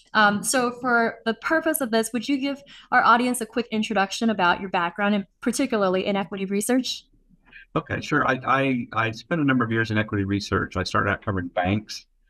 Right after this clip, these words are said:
Speaker 2: Most of it was in Asia. My first job was actually in Hong Kong. Um, and I did that for a couple of years, and then I switched to cover telecoms for a number of years. Um, and then I was the head of research in, for Asia for Daiwa Capital Markets for about three years.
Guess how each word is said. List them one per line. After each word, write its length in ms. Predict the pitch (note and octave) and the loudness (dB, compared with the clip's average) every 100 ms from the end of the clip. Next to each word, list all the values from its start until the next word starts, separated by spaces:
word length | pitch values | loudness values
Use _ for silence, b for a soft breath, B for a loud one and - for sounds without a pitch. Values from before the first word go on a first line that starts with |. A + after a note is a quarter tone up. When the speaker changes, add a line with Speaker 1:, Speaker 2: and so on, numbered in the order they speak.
| _ - | _ -2
Speaker 2:
Most 240 | G#2+ A2 | -2 0
of 140 | G#2+ F#2 | -2 -2
it 100 | F#2 | -4
was 160 | F2+ | -4
in 160 | F#2 F2+ | -2 0
Asia. 380 | F2+ F#2 A2 G#2+ | 0 0 0 0
My 160 | G2+ | -2
first 340 | - G2 - - | -2 -6 -4 -2
job 240 | G2+ F2 | 0 0
was 100 | - | -2
actually 340 | F#2 - F#2 | -4 -2 -2
in 60 | F2+ | -2
Hong 160 | F2+ E2+ | -2 -6
Kong. 460 | - F#2+ - B2+ - _ _ _ - | -4 -2 -2 -2 -6 _ _ _ -6
Um, 440 | F#2 F#2+ F#2 G2 F#2+ | -2 0 0 0 -2
and 380 | G2 F#2 F#2 - | 0 0 -2 -4
I 100 | F#2+ | -2
did 160 | G#2 G#2+ | 0 0
that 140 | - | -2
for 60 | G#2+ | -4
a 60 | |
couple 220 | A2 - | -4 0
of 20 | G2 | 0
years, 180 | F#2 | 0
and 100 | F#2+ | 0
then 40 | F#2 | -2
I 40 | |
switched 300 | F2+ F#2 - | -2 -4 -6
to 60 | - | -6
cover 120 | F#2 | -6
telecoms 720 | - A#2 B2 - F2+ F2 C#2+ | -2 -2 0 0 0 0 -4
for 140 | - F2 | -6 -4
a 20 | |
number 240 | F2 F2 | -2 -2
of 80 | E2+ | -2
years. 460 | E2+ E2 F2+ G2+ - _ _ _ _ - | 0 0 -2 -4 -14 _ _ _ _ -2
Um, 420 | F#2 F2+ F2+ D2+ | 0 2 0 -2
and 120 | - G2 | -4 0
then 100 | F#2+ | 0
I 80 | |
was 140 | F#2+ F#2 | 0 -4
the 60 | |
head 120 | F#2+ F#2 | -2 -2
of 100 | F2+ | -2
research 540 | F#2 - G2 - - F#2+ | -2 0 0 -2 -6 0
in, 560 | F#2 F#2 F2+ F2+ F#2 - - | 2 0 -4 -14 -16 -20 -14
for 120 | - | -6
Asia 440 | F#2+ G2 F#2+ F#2+ F2+ | -2 0 0 0 -2
for 140 | - F2+ | -6 -4
Daiwa 420 | F#2 F#2 F2+ F2 | -2 0 -2 -4
Capital 300 | G2 F2+ F2+ | -4 -4 -2
Markets 420 | F2+ F2 - - | -2 0 -2 -6
for 140 | - F#2+ | -4 -2
about 240 | E2+ - | -2 -2
three 240 | - F#2 | 0 2
years. 400 | F2 F2 F2+ F2 | 2 0 -2 -6